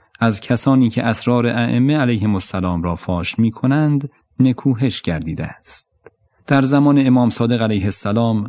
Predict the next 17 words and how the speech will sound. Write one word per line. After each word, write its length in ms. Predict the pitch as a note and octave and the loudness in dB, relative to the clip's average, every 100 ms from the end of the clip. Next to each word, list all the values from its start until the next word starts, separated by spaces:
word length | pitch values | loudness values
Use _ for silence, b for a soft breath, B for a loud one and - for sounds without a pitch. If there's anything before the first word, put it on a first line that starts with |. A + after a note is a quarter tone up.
| - | -6
تعداد 480 | - C3+ B2 B2+ A#2 | -2 0 2 2 4
معدودی 560 | A2+ A2+ A2 B2 A2+ A2 | 2 2 0 0 2 0
از 180 | G2 | 0
مردم 440 | G2+ G2 F2+ G#2+ G#2+ | 0 -2 -2 -2 0
امامت 440 | G#2+ G2+ G2+ G#2 G#2+ | 0 0 0 -2 -2
ایشان 420 | G2 F2+ G2 F#2 | -2 -2 -2 -2
را 160 | F#2 | -2
قبول 380 | F2 F#2 A2 A#2 | -2 -2 0 0
داشتند 580 | G#2 G2+ - F#2+ F2+ F2 | -2 -4 -4 -4 -2 -2
و 220 | F2+ F2 G2 | -2 -4 -6
سایر 480 | - A#2+ B2 C#3+ | -2 0 0 0
مردم 540 | A#2 G#2 F#2 G#2+ A#2 A#2+ | 0 0 -2 -2 0 0
از 200 | G#2+ F#2+ | -2 -6
حقانیت 800 | F#2+ G#2 G2+ A2 A2 A#2 D#3 - | -6 -8 -4 -2 0 0 0 -2
ایشان 460 | G2+ F#2 - G2 G#2 | -4 -4 -4 -2 0
مطلع 560 | G#2+ F2+ - E2+ F2 | -2 -4 -6 -6 -4
نبودند. 760 | G#2+ A2+ F#2 E2+ D#2+ D2 - | -4 -4 -6 -8 -8 -10 -16